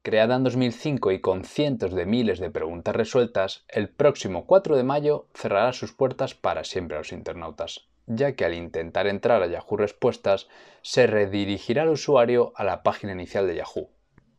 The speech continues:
Seguro que más de uno y de dos de los que me estáis escuchando habréis pasado muy buenos ratos con las preguntas que se podían ver a diario en esta web,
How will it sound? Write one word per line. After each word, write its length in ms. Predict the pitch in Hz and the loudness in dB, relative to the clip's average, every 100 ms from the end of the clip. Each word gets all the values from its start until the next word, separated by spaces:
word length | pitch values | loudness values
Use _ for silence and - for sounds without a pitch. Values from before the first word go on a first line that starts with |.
| _ _ | _ _
Seguro 540 | - - 143 180 131 - | -10 -6 0 2 2 -2
que 100 | 90 | -6
más 240 | 90 98 | -6 -4
de 120 | 107 | -2
uno 280 | 107 113 95 | 0 0 -2
y 60 | 87 | -4
de 80 | |
dos 220 | 85 104 95 | -2 -2 -2
de 80 | |
los 160 | 78 76 | -6 -8
que 100 | - | -10
me 100 | 82 | -10
estáis 280 | 76 90 87 | -8 -8 -8
escuchando 720 | 90 - 98 104 95 85 87 - | -8 -8 -6 -6 -6 -10 -12 -10
habréis 360 | 92 92 101 | -8 -8 -8
pasado 400 | - 117 - 87 | -4 -4 -4 -6
muy 180 | 87 127 | -4 -4
buenos 240 | 165 151 | -4 -4
ratos 380 | 127 139 - 139 | -4 -4 -4 -8
con 160 | - 101 | -6 -6
las 140 | 90 | -6
preguntas 500 | - 98 98 104 123 | -6 -8 -8 -8 -10
que 160 | - 110 | -8 -10
se 100 | - | -8
podían 400 | - 90 98 98 | -6 -4 -4 -4
ver 140 | 98 | -4
a 60 | 95 | -4
diario 340 | 92 90 104 | -4 -6 -4
en 60 | 113 | -6
esta 240 | 113 - | -8 -8
web, 240 | 85 110 | -4 -4